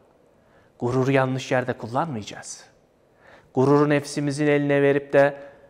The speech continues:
bizi o kamçılasın diye ona fırsat vermeyeceğiz. Yok, buna müsaade yok. Bunu beraber aşacağız. Müminler olarak,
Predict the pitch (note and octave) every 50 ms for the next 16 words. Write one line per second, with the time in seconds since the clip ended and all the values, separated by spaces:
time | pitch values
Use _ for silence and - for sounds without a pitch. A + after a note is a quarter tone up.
0 | _ _ _ - B2 A#2 - D3 C3+ - D3 C#3+ C#3+ C#3 - - - - - -
1 | - - - - F3 E3+ D#3 - - F3+ F3 E3+ E3 - - F3+ F3 D#3+ E3 E3
2 | D3+ D#3+ D#3 D#3+ D3 - E3 D3 - E3+ D3+ C#3+ - F3+ A3+ C#4 D4+ D4 C4 E3
3 | - A#2 G#2 - - - - - - - _ _ _ _ _ _ _ _ _ _
4 | _ _ - G#2 G#2+ A#2 A#2 A#2 A#2+ B2 - - - _ _ - A2+ A2 G#2+ G#2+
5 | G#2 - A2 G#2 G2+ G2 F#2+ B2+ C#3+ - - - - - - _ - A#2 A2+ A2+
6 | A2+ A2+ A2+ A#2 A#2 A#2 A2+ A2 - - - - F#2+ - - - - - _ _
7 | _ _ _ _ _ _ _ - D3 - - E3+ E3 F3 F3+ F3 E3+ D#3 B2 A2
8 | G2+ - - - -